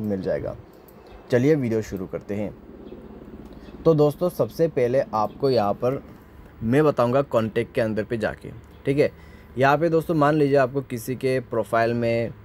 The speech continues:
पिक्चर ऐड करना है, तो आप दोस्तों simply उनके प्रोफाइल में जाए। उसके बाद यहाँ पे दोस्तों आप देख सकते हैं कुछ इस तरीके से आप फ़ोटो सेट कर सकते हैं। मैंने already सेट कर रखा है। ठीक है, एडिट के ऑप्शन पे जाके दोस्तों आप चेंज कर सकते हैं।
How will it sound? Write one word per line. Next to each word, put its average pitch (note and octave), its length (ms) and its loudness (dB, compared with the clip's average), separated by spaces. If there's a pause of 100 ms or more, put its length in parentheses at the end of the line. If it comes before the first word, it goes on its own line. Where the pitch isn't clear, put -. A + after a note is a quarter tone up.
(340)
पिक्चर B2+ 280 2
ऐड A2+ 140 2
करना F#2+ 280 -2
है, F2+ 120 -8 (440)
तो E3+ 60 6 (140)
आप D3+ 180 6
दोस्तों E3 280 -2
simply D3 460 -2
उनके B2+ 360 0
प्रोफाइल A#2+ 560 0
में C#3 140 2
जाए। B2+ 280 2 (560)
उसके A#2+ 260 0
बाद B2 240 2 (460)
यहाँ B2+ 260 4
पे D3+ 120 0
दोस्तों C#3 300 2
आप C3+ 80 4
देख B2+ 180 -2
सकते C3+ 260 -2
हैं C#3 80 -2
कुछ D3 200 -4
इस C#3 120 -6
तरीके C3 260 0
से C3+ 100 0
आप B2+ 100 2
फ़ोटो A#2+ 300 -2
सेट A#2 240 0
कर A#2+ 160 -2
सकते A#2+ 280 -2
हैं। C3 60 2
मैंने A#2+ 200 2
already A#2+ 320 2
सेट A2 240 -2
कर G#2+ 160 -2
रखा G2 200 -2
है। E2 80 -2
ठीक C3 200 -2
है, D#3 120 2 (480)
एडिट D#3 240 2
के F#3 100 4
ऑप्शन D#3+ 320 4
पे D#3+ 100 -2
जाके C#3 280 0
दोस्तों C#3 280 0
आप B2+ 160 0
चेंज A#2+ 280 0
कर A#2+ 160 -2
सकते A2+ 360 -4
हैं। F#3 80 -4